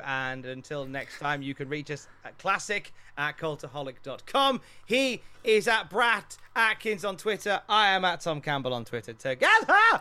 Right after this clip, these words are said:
we're at Cultaholic on Twitter. Don't forget to join us. Louis!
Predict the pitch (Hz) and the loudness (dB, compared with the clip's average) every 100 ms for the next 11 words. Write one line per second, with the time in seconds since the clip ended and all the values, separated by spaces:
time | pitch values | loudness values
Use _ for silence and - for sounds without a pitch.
0 | - - 269 302 403 - - - 339 320 | -2 4 6 8 4 2 -16 -4 2 2
1 | 247 202 202 262 226 - 226 196 240 262 | 2 0 4 4 4 2 2 2 4 4
2 | 247 240 - - 302 302 254 240 254 175 | 6 4 2 -2 2 2 2 0 0 0
3 | 175 254 285 277 277 285 269 - - - | 0 4 6 6 6 4 2 -6 -20 -14
4 | 233 381 403 370 349 349 349 294 | -2 2 6 8 8 8 6 2